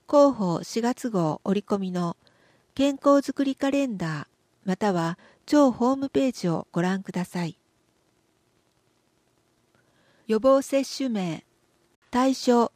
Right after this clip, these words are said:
接種回数の順です。ヒブ、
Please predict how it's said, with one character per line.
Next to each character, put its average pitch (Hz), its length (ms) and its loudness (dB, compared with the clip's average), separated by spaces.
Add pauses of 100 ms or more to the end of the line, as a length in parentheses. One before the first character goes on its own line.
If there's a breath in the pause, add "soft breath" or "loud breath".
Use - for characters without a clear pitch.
接 - 320 -4
種 277 120 -2
回 285 260 -2
数 - 380 -10 (220)
の 247 140 2
順 202 260 -4
で 156 140 -6
す。 - 260 -20 (1120)
ヒ 294 180 0
ブ、 190 240 2